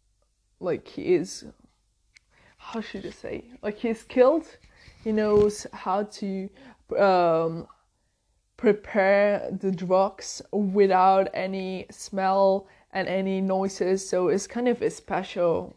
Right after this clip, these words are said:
wow, genius technique. And, um, they recruited him, and he was actually in the container, so when Teok actually opened the container, it was him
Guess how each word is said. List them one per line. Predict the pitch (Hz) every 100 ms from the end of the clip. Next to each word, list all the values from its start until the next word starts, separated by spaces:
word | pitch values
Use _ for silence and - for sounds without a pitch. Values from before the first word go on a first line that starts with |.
| 180
wow, | 185 185 185 - - -
genius | 185 180 165 170 - -
technique. | - - - 190 233 - - - - - - _
And, | 226 226 226 220 214 214 - -
um, | 190 185 147 202
they | 202
recruited | 202 208 - 233 262 269 254
him, | 247 233 240 247 247
and | 202 214
he | 311
was | 349 262
actually | 233 254 262
in |
the | 220
container, | 208 214 190 214 196 185 160
so | 175 - 185
when | 180 180 175 - - -
Teok | - 233 226 220 208
actually | 202 202 202 -
opened | 202 240 208
the |
container, | 196 196 214 190 202
it | - 175
was | 180 180
him | - 196 202